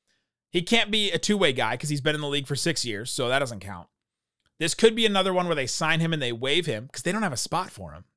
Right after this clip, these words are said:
They've got training camp spots, but they don't have a roster spot unless they waive Markieff Morris. So he's not making the roster unless they do that. And Jason Kidd mentioned Markieff Morris, said he's playing really well.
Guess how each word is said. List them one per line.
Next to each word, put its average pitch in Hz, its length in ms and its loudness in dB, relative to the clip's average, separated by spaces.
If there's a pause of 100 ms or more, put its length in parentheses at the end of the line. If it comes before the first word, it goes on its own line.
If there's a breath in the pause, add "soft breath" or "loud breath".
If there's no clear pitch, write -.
They've 127 100 -8
got 190 220 2
training 220 240 0
camp 143 220 -2
spots, 101 300 -10
but 117 100 -8
they 123 60 0
don't 196 160 0
have 180 120 2
a 127 40 -4
roster 175 300 2
spot 120 280 -2
unless 139 240 -6
they 127 160 -2
waive 143 440 0 (300)
Markieff 143 360 2
Morris. 127 440 -2
So 208 240 2
he's 156 180 -2
not 196 200 0
making 185 240 0
the 120 80 -6
roster 120 500 0 (680)
unless 131 200 -4
they 131 100 0
do 131 140 -4
that. 120 340 -2 (720)
And 127 300 -2
Jason 151 200 0
Kidd 156 160 2
mentioned 151 320 -2
Markieff 123 300 -4
Morris, 107 280 -4
said 127 100 -4
he's 117 100 -8
playing 120 220 -6
really 120 160 -6
well. 98 380 -4